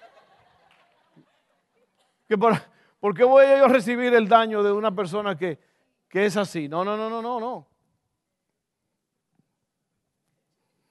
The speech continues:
Hay una palabra que dice, "Echa fuera al que es, al rencilloso,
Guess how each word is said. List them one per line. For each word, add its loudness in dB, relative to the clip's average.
Hay -2
una 0
palabra 6
que -8
dice, -6
"Echa -4
fuera -2
al -2
que -4
es, -16
al 2
rencilloso, 0